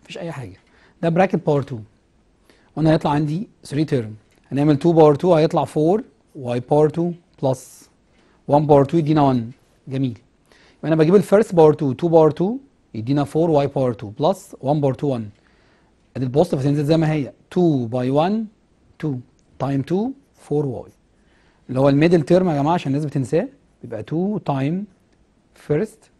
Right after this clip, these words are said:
تايم سكند. تمام. هنا نيجاتيف،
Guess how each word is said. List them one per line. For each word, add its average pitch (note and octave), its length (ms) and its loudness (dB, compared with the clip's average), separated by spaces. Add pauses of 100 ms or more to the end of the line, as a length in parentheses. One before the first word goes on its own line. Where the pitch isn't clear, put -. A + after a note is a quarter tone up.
(420)
تايم D#3 320 -4
سكند. F#2 440 -16 (1900)
تمام. C3 160 -14 (1900)
هنا G3 320 0 (120)
نيجاتيف، C3 640 -4